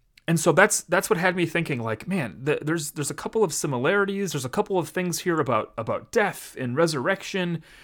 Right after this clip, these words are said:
So even if they're not the same person, is there a connection? And if there's the connection, what is that connection?"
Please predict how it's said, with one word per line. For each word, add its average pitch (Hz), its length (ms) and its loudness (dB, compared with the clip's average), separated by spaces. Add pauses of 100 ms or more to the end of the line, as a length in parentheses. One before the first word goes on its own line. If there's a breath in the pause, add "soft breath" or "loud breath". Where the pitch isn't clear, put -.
(160 loud breath)
So - 240 -2
even 196 400 0
if 185 260 0
they're 147 140 0
not 156 240 0
the 135 100 -6
same 127 280 0
person, 180 580 0
is 165 240 0
there 185 180 4
a 185 80 2
connection? 165 500 -2
And 117 140 0
if 175 140 0
there's 185 200 4
the - 40 -6
connection, 170 540 -2
what 110 180 4
is 165 180 4
that 175 200 0
connection?" 170 560 0